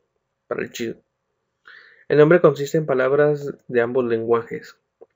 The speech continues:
Aparentemente, este es uno de los puntos de reunión más grandes en el mundo. En una esquina fuera de la ciudad, Leon Larit, es decir, yo, <laughs> yo mantengo un pequeño restaurante.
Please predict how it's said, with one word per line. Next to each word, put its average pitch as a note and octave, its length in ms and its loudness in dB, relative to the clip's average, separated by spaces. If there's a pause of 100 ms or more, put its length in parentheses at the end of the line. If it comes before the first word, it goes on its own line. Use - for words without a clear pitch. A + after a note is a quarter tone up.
(240)
Aparentemente, D#3 960 2
este C3+ 560 -2 (320)
es C3 220 -4
uno D3 100 2
de D3 100 4
los B2 140 0
puntos C3+ 320 -8
de C#3+ 80 4
reunión B2 420 -2
más C3 200 -4
grandes B2 360 0
en B2 100 -4
el A#2 100 -10
mundo. B2 400 -6 (2250)
En C3+ 140 -2
una D3+ 140 2
esquina D#3 420 0
fuera D#3 200 6
de D#3 60 10
la D#3 120 4
ciudad, C3+ 540 0 (1400)
Leon C#3+ 440 2
Larit, C#3 340 0 (440)
es C3 180 -6
decir, B2+ 340 -14
yo, C3+ 340 -4 (140)
<laughs> C3 340 -14 (680)
yo B2+ 300 -10
mantengo C#3 480 -2
un D3 100 -10
pequeño B2+ 360 -8
restaurante. A2+ 720 -2